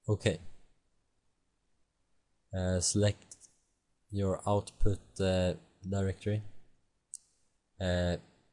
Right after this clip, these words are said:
I have already done this, so, uh, you make your own directory and, uh, then press render. Okay, now we're done here.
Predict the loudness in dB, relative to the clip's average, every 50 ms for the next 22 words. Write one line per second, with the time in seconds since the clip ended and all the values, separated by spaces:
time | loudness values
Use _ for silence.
0 | _ _ _ _ _ _ _ _ _ _ _ _ _ _ _ -2 0 2 4 6
1 | 4 4 4 2 2 4 4 4 4 2 0 0 -2 -2 -2 0 2 2 2 0
2 | 0 -2 -2 0 2 2 2 2 2 2 0 0 0 -2 -2 -6 -12 _ _ -20
3 | -20 _ _ _ _ _ _ _ _ _ _ _ _ _ _ -8 -2 0 2 4
4 | 4 4 4 4 2 2 4 4 4 4 4 4 4 4 2 0 0 0 0 0
5 | 0 0 0 0 2 2 2 2 2 0 0 0 0 2 2 0 0 -2 -4 -10
6 | -16 -20 _ _ _ _ _ _ _ _ _ 2 2 2 2 2 0 -2 -2 -2
7 | 0 2 4 4 4 4 4 2 0 -2 -4 -6 -8 -8 -8 -8 -10 -12 -18 -20
8 | -20 -20 _ _ _ _ _ _ _ _ _ _ _ _ _ _ _ _ _ _
9 | _ _ _ _ _ _ _ _ _ _ _ _ _ _ _ _ _ _ _ _
10 | _ _ _ _ _ _ _ _ _ _ _ _ _ _ _ _ _ _ _ _
11 | _ _ _ _ _ _ _ _ _ _ _ 0 2 4 6 6 4 4 2 -2
12 | -2 0 2 4 6 6 6 4 4 4 2 4 2 2 0 -2 -4